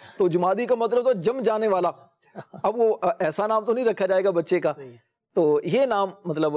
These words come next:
Speaker 1: نہ رکھا جائے۔ ربی ہے، یہ نام رکھا جا سکتا ہے۔ اس طرح محرم،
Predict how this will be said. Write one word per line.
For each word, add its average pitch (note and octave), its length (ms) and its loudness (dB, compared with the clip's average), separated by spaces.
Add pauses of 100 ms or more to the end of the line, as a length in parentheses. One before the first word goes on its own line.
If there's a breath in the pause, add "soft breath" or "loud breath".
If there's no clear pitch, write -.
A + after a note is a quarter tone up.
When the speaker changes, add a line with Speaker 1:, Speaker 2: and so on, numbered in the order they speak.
(100)
Speaker 1:
نہ F3 100 -2
رکھا F#3 280 -2
جائے۔ D#3+ 360 -2
ربی F#3 380 0
ہے، E3 180 -2 (280)
یہ F3 160 0
نام E3 200 -2
رکھا D#3+ 220 -2
جا D#3+ 140 -2
سکتا - 280 -6
ہے۔ D#3+ 60 2
اس D3+ 80 -2
طرح F3+ 140 0
محرم، F#3 680 -4